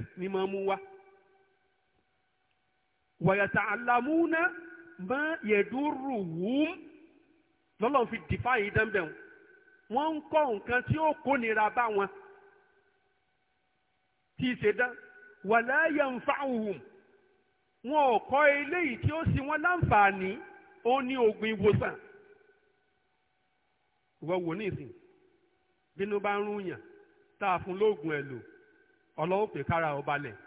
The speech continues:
Kí ló rí ń bẹ̀ ń? Yanfa'uhum. Ó wúlò fún un. Torí bá ń fọ́ ni, tá a fún lóògùn lò, torí ò fi fọ́ mọ́, yànfà òun nù. Oògùn kan lẹ́nìkan fi gbé nìkan lórí,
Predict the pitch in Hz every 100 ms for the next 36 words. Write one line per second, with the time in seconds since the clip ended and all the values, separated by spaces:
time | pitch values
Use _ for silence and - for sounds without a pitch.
0 | - - _ _ _ - 208 214 214 214
1 | 214 165 - - - - _ _ - 143
2 | 190 180 220 165 127 131 185 _ _ _
3 | _ _ _ _ _ _ _ 170 180 185
4 | 147 139 127 104 - _ _ _ _ _
5 | _ - 202 208 208 202 214 202 180 196
6 | - - - _ - 208 190 214 190 214
7 | 208 160 143 123 104 - - - 208 214
8 | 165 160 - 170 185 196 - - - _
9 | _ _ _ _ _ _ _ _ _ _
10 | - 147 135 - 175 190 143 160 160 123
11 | - - _ _ _ _ _ _ _ _
12 | 196 202 196 202 202 247 247 233 - 254
13 | 240 220 320 240 214 226 262